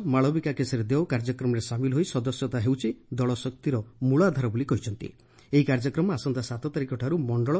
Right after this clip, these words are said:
ଓ ବୁଥ୍ ସ୍ତରରେ ଆୟୋଜନ କରାଯିବ ବୋଲି ସେ କହିଛନ୍ତି।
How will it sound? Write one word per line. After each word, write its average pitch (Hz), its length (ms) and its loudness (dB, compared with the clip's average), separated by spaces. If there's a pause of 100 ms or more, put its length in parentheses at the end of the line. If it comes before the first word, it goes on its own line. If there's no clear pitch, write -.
(160)
ଓ 127 160 -4
ବୁଥ୍ 147 320 -2
ସ୍ତରରେ 156 340 0 (260)
ଆୟୋଜନ 127 400 -2
କରାଯିବ 123 440 -2
ବୋଲି 123 160 -2
ସେ - 100 -8
କହିଛନ୍ତି। 95 460 -6